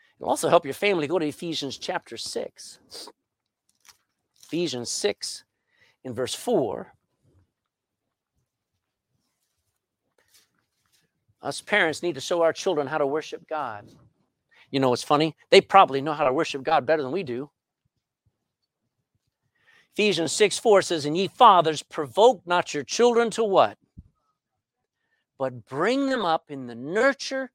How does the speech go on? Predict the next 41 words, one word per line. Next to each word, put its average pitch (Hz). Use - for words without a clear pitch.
and 143
the 131
admonition 214
of 160
the 160
Lord." 127
Show 254
them 175
how 196
to 139
praise 214
God 180
instead 147
of 143
worry, 135
how 214
to 185
thank 262
God 190
instead 160
of 147
complain. 131
A -
family 269
that 190
seeks -
to -
worship 190
the 170
Lord 208
is 156
a 151
blessed 196
and 175
happy, 165
happy 151
family. 127
How 262
is 285
that 330
true? 151